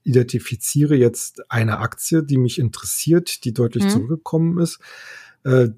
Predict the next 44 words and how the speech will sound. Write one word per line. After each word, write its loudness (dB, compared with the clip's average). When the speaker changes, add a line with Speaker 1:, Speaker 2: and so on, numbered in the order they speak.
Speaker 1:
die 0
jetzt 2
vielleicht 0
auch -4
schon 0
so -4
einen -2
charttechnischen -6
Boden, 2
ähm, 2
oder 2
erste -2
Ansätze -2
eines -6
Rebounds -2
zeigt. -6
Und 2
dann 6
Speaker 2:
Wie 6
sieht 0
sowas 2
aus? 2
Kannst 0
du -10
das -8
mal -2
beschreiben? -2
Speaker 1:
Ähm, 4
ja, 4
also, -2
äh, -2
wir -2
haben, 0
wie -4
gesagt, -2
ja 4
einen -2
sehr, 4
sehr 4
starken -2
Absturz -4
und, 0
äh, -2
viele 2